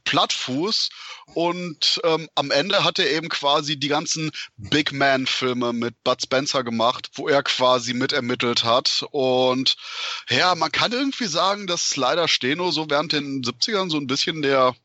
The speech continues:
Drall verlor, so ein bisschen so die Inspiration abging und dann durchaus eher quasi der Auftragsregisseur wurde.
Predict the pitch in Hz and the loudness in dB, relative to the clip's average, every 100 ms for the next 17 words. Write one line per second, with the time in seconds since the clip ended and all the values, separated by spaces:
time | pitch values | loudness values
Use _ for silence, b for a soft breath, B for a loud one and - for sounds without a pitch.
0 | _ 107 127 127 160 185 190 180 185 196 | _ -2 2 4 2 2 0 0 2 4
1 | 185 165 156 165 - 151 156 156 156 - | 4 0 -4 -4 -4 -4 -4 -2 -4 -4
2 | 151 139 - 139 165 180 156 - 175 175 | -2 0 0 0 0 0 -2 -2 -2 -2
3 | 165 160 147 120 156 - 143 156 - 156 | -2 -2 -2 -2 -2 0 2 2 0 2
4 | 151 151 - B B B - - 151 147 | 4 2 0 B B B -10 0 0 2
5 | 147 143 151 139 - 147 143 151 131 139 | 4 4 2 0 2 2 2 0 0 2
6 | - 151 156 117 120 131 135 160 | 2 2 0 0 0 2 4 4